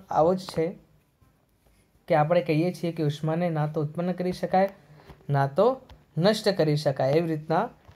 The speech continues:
દ્રવ્ય સંચયનો નિયમ છે કે દ્રવ્યને પણ ના તો ઉત્પન્ન કરી શકાય છે અને ના તો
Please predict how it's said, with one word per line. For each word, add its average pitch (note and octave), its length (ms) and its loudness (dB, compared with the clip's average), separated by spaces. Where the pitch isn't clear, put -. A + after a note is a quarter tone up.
દ્રવ્ય G#3 340 2
સંચયનો E3 380 0
નિયમ D#3 260 0
છે D#3 200 0
કે E3 100 -2
દ્રવ્યને F3+ 560 4
પણ F#3+ 360 0
ના D#3+ 220 2
તો E3 140 -2
ઉત્પન્ન F#3+ 380 0
કરી F#3 320 -2
શકાય D#3 280 2
છે F3 240 -2
અને D3 260 2
ના C3 180 0
તો F3 180 2